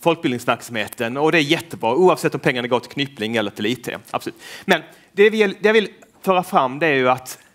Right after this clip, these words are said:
vi ska använda oss av befintliga strukturer. Vi ska uppmuntra Digidel,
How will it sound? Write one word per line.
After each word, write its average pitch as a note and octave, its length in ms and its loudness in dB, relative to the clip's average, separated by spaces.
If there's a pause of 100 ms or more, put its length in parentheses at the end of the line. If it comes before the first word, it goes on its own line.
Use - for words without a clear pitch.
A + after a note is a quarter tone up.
(100)
vi G3 160 0
ska F#3+ 160 2
använda E3 260 0
oss B2 100 -6
av A#2+ 60 -14
befintliga A#2+ 880 0
strukturer. D#2 600 -8 (560)
Vi F#3 100 -12
ska F#3 240 -2 (140)
uppmuntra D3 680 0
Digidel, B2+ 680 0